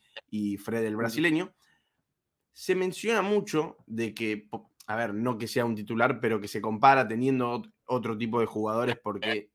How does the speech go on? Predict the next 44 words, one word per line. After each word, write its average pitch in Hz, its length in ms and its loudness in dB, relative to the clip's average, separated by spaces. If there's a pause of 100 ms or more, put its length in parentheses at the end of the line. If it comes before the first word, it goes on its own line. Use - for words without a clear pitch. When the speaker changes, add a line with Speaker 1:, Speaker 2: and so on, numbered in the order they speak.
Speaker 1:
porque 104 200 -6
están 107 180 -6
jugando 135 320 0
ellos, 165 220 -4 (420)
pero 131 140 2
siento 147 300 2
que 120 120 -2
no 120 120 2
encajaría 107 600 -4
en 107 160 -4
ese, 104 420 -2
en 107 80 -2
ese 107 160 -6
doble 107 240 -2
pivote. 113 300 -4
Siento 120 280 -4
que 104 60 -4
son 117 140 -4
características 113 640 -2
muy 131 120 2
diferentes, 139 560 2 (720)
que 147 140 4
la 135 180 6
técnica 180 360 2
de 127 80 4
James 143 260 0
Garner 143 380 2
es 135 120 0
mejor 131 300 2
a 127 60 6
la 120 100 4
de 110 100 2
los 107 480 -4
dos 123 220 0
titulares, 123 420 0
yo 113 80 -12
creo 120 160 0
que 101 80 -6
sí, - 300 -8 (320)
en 110 160 -6
cuanto 113 280 -2
a 104 60 -4
técnica 120 460 0
ofensiva, 117 640 -2